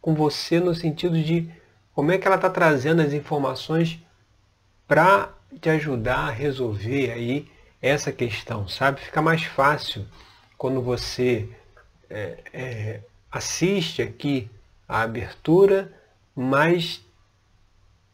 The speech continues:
tendo alguma questão em mente, sabe? E vendo quais são as relações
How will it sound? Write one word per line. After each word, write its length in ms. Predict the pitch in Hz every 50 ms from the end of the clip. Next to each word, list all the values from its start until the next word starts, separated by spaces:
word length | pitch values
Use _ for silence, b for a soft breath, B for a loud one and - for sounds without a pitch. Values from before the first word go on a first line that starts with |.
| _ _ _ _ _ _
tendo 280 | - 160 175 180 170 156
alguma 340 | 143 143 165 180 175 165 165
questão 480 | 170 165 160 - - - - 151 156
em 80 | 160 160
mente, 480 | 151 131 120 123 123 123 123 123 -
sabe? 520 | - - - 120 120 139 160 160 143 120 - - _ _ -
E 80 | 135
vendo 400 | 123 110 139 147 156 156 156 127 - -
quais 240 | - 160 160 165 165
são 220 | - - 147 147
as 100 | 151 143
relações 880 | - 151 156 151 147 147 - - - - 120 127 131 131 131 - - -